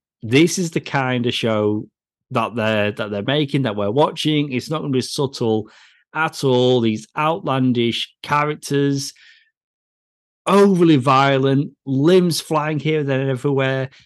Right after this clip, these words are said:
The characters are sweet too. Just so much to enjoy, the world building, and then just seeing what they're setting up for that second season. I just, I enjoyed it for, for what it was. So I'm gonna, yeah, I'm gonna come in at a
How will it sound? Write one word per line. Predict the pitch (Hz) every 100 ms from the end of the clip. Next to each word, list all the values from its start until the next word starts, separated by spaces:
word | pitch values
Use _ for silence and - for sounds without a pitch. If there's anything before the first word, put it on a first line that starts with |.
| _
The | -
characters | - 180 185 170 165
are |
sweet | 139 - 151 147 -
too. | - 135 143 139 139
Just | 151 - -
so | 220 240
much | 240 -
to | 190
enjoy, | 170 135 160 160 180 - _
the | 143
world | 131 143 165 175 151 -
building, | 156 156 147 151 151 139 - - _
and | - 139 143
then | 151 143
just | 151 - - _ _ _
seeing | - - 160 156
what | 139 165
they're | 139 131
setting | - 143 135 123
up | 123 - _
for | - 117 113 113 117 - _ _
that | 123 117
second | - 113 110
season. | 101 110 110 98 90 - _ _ _ _
I | 202
just, | 202 269 - _ _ _ 139
I | 185
enjoyed | 247 175 165 170 160
it | 143 -
for, | 131 123 123 123 127 _ _ _ _ _ _
for | 139
what | 131 123
it | 107
was. | 123 87 - - -
So | 143
I'm | 180
gonna, | 202
yeah, | 196 151
I'm | 127
gonna | 160
come | 190 175
in | 165 -
at | 127 127
a | 127 123 127 120